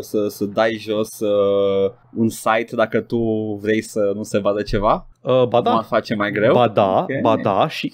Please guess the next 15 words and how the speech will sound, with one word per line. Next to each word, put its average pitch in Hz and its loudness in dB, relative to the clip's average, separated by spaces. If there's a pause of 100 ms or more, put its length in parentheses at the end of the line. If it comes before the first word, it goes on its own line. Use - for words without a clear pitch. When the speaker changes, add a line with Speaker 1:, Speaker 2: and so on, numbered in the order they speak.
Speaker 2:
asta 131 -2
este 123 0 (160)
atât 135 -2
avantajul 127 0
cât 147 -14
și 196 -6
de-, 190 -6
dezavantajul. 123 0
E - 2
o 117 -4
democratizare 139 0
completă 139 -2
a 127 -4
Speaker 1:
Da. 113 4
Speaker 2:
internetului. 110 0